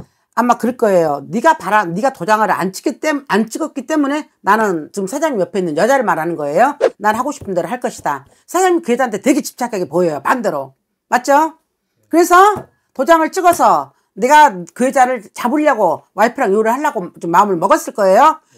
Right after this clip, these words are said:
핑계예요. 사장님 진짜 도장 찍고 그 여자한테, 그 여자한테 가잖아요? 그 여자 당신하고 혼인신고 안 해요. 알았어요? 정신 똑바로 차리세요. 예, 절대로 안 합니다.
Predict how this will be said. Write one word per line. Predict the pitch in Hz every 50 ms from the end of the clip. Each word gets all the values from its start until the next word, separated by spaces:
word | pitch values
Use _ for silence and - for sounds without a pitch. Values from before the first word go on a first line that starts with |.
| _ _
핑계예요. | - 453 427 415 403 392 349 302 262 220 180 151 123 - - _ _ _ _ _ _ _ _ _ _ _ _ _ _ _ _ _ _ _ _ _ _ _ _ -
사장님 | - 381 403 403 392 370 349
진짜 | - 269 294 339
도장 | 339 254 294 330 330 330
찍고 | - 339 320 285
그 | - 247
여자한테, | 285 302 285 269 233
그 | - 262
여자한테 | 311 330 330 - -
가잖아요? | - - 226 240 285 277 269 320 370 403 403 381 _ _ _ _ _ _ _ _ _ _ _ _ _ _ _ _ -
그 | - -
여자 | 294 - 277 -
당신하고 | - 202 220 - 226 208 180 226
혼인신고 | 254 247 220 - 170 165
안 | - 135 139 135
해요. | 113 101 104 _ _ _ _ _ _ _ _ _ _ _ _ _ _ _ _ _ _ _ _ _ _ _ _ _ _ _ _ _ _ _ _ _ _ _ _ -
알았어요? | 202 226 226 - 269 277 302 302 - _ _ _ _ _ _ _ _ _ _ _ _ _ _ _ _ _ _ _ _ _ _ _ _ -
정신 | - 294 294 254
똑바로 | 370 370 339 277
차리세요. | - 254 254 220 170 180 151 135 127 - _ _ _ -
예, | 262 285
절대로 | - - 320 320 349 349 285
안 | 175 196 208
합니다. | 208 196 180 160 - 147 143 143 -